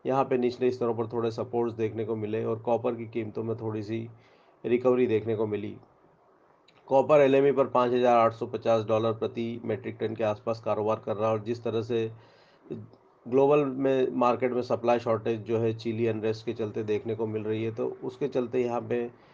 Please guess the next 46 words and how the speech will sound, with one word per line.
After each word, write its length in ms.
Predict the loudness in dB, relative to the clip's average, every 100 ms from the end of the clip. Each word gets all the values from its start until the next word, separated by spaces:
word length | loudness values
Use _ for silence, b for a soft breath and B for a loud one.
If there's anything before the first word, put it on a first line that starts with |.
| b 0
copper 300 | 2 4 2
की 120 | 0
कीमतों 360 | -2 -2 0 -2
को 120 | -2
फिर 180 | -2 0
से 140 | -2
एक 100 | -2
बार 120 | -2
support 420 | -2 -6 -4 -2
देखने 280 | -2 -2 -2
को 100 | -2
मिल 140 | -4 -6
सकते 320 | -10 -8 -8
हैं। 220 | -8 -12 b b b _
फ़ोर 140 | 2 2
फ़ोर्टी 360 | 4 0 0
वन 260 | 2 2 2
एक 160 | -2 0
यहाँ 240 | 0 0
पे 460 | 0 0 -2 -4 -20 _ _ -4
डोमेस्टिक 380 | -2 -2 -4
मार्केट 340 | 0 0 0 -4
में 120 | -2
immediate 420 | -4 -4 -4 -2
resistance 580 | -2 -2 -6 -4 -4 -2
है, 60 | -4
और 180 | -4 -8
उसके 240 | -10 -2
ऊपर 320 | -2 0 0 0
कीमतें 380 | -2 -2 -4
sustain 400 | -4 -6 -4 -4
होती 220 | -2 -4 -6
है, 60 |
तो 80 | -8
चार 260 | -4 -4 -2
सौ 120 | -6
चवालीस 460 | -4 -2 -2 -4
के 140 | -6 -10
स्तर 200 | -6 -8
फिर 160 | -8
से 140 | -10 -6
देखने 320 | -6 -4 -6
को 100 | -6
मिल 160 | -8 -12
सकते 300 | -14 -10 -10
हैं। 240 | -10